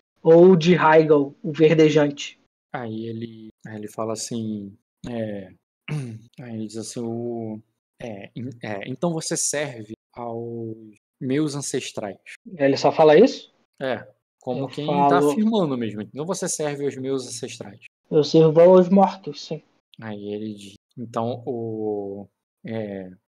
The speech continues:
Speaker 2: como, é, como seu, o, é, é, como, é, então como se-, o, então como herdeiro do sangue do dragão,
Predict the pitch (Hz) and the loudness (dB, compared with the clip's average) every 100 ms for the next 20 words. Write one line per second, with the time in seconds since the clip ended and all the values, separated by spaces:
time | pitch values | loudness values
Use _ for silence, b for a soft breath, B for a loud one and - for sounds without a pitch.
0 | _ 131 123 131 131 127 120 117 110 107 | _ -6 -6 -4 -6 -6 -6 -8 -8 -12
1 | 101 _ _ _ - 110 98 104 - _ | -18 _ _ _ -14 -14 -12 -14 -16 _
2 | 139 135 135 - 139 - 175 131 113 104 | -6 -4 -4 -4 -4 -6 -10 -8 -8 -8
3 | 101 98 _ _ _ - 110 98 98 - | -10 -14 _ _ _ -10 -8 -8 -12 -18
4 | _ 110 101 95 - - _ 143 147 - | _ -8 -8 -10 -14 -20 _ -6 -4 -6
5 | 123 113 117 131 - 139 139 131 - - | -6 -6 -6 -8 -6 -6 -6 -10 -10 -10
6 | 113 110 110 - 120 120 123 - 127 127 | -8 -8 -10 -12 -10 -10 -10 -8 -8 -6
7 | 123 110 107 113 139 120 110 - - 110 | -8 -8 -8 -6 -6 -8 -10 -16 -18 -14
8 | - 123 117 113 117 110 107 101 110 | -10 -8 -8 -10 -10 -6 -6 -6 -12